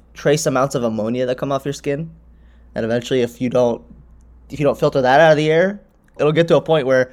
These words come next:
it can be lethal. So you have to deal with purifying the air of the, of ammonia. And then there's a whole bunch of other things that you have to, have to deal with on, on the air purification side. And then you also have to recycle things that,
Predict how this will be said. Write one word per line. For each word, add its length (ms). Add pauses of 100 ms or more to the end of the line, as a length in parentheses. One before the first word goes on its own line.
(380)
it 100
can 140
be 260
lethal. 440 (120)
So 140
you 40
have 100
to 80
deal 240
with 260
purifying 400
the 60
air 120
of 140
the, 240
of 100
ammonia. 420
And 100
then 100
there's 140
a 80
whole 100
bunch 160
of 60
other 160
things 180
that 100
you 60
have 120
to, 260
have 140
to 60
deal 140
with 140
on, 260
on 140
the 100
air 120
purification 680
side. 320
And 100
then 160 (520)
you 100
also 220
have 240
to 460 (280)
recycle 720 (500)
things 380
that, 360